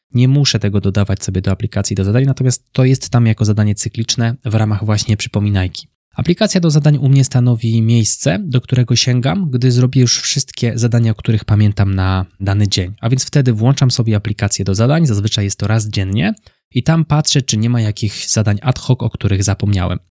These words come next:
No i żeby one się tam znalazły, muszę też pamiętać o tym, aby je dodawać. A więc jeżeli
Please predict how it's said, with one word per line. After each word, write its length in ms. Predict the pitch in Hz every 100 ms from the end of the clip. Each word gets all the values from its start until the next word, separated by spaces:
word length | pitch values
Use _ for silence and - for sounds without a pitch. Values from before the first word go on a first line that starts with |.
| _ _ - -
No 60 |
i 20 | 123
żeby 300 | 120 139 139
one 160 | 135
się 100 | 135
tam 160 | 135 123
znalazły, 540 | 113 113 98 98 123
muszę 220 | 147 135
też 140 | - 127
pamiętać 340 | 113 104 110
o 60 | 104
tym, 140 | -
aby 160 | 98 104
je 80 | 110
dodawać. 420 | 131 123 92 -
A 80 | 110
więc 140 | 113
jeżeli 440 | 110 139 190 196